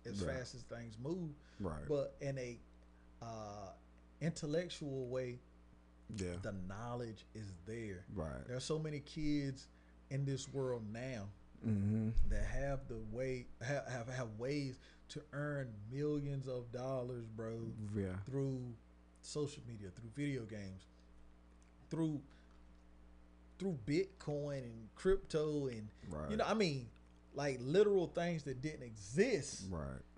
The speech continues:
Speaker 1: when we were coming up.
Speaker 2: Mm-hmm.
Speaker 1: And it's a privilege to live in this time.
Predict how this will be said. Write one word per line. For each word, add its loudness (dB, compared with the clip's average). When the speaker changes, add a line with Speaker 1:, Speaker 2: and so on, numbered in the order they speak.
Speaker 1:
when 0
we 2
were 2
coming 2
up. -8
Speaker 2:
Mm-hmm. -2
Speaker 1:
And 0
it's -2
a 2
privilege 10
to 4
live 4
in 0
this -2
time. -6